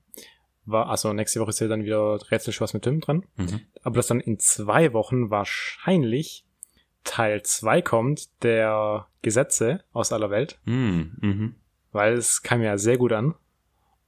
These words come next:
Speaker 1: Und ich hab da, ich hab da wieder Lust drauf.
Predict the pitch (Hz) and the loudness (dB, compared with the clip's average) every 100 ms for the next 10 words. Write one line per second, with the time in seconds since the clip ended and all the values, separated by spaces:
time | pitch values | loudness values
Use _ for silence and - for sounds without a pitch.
0 | _ - 113 110 110 110 - - 135 131 | _ -2 0 2 0 -2 -8 -4 -2 0
1 | 135 131 139 117 - 135 127 120 - 85 | -4 -8 -8 -6 0 2 4 2 -2 -6
2 | - | -10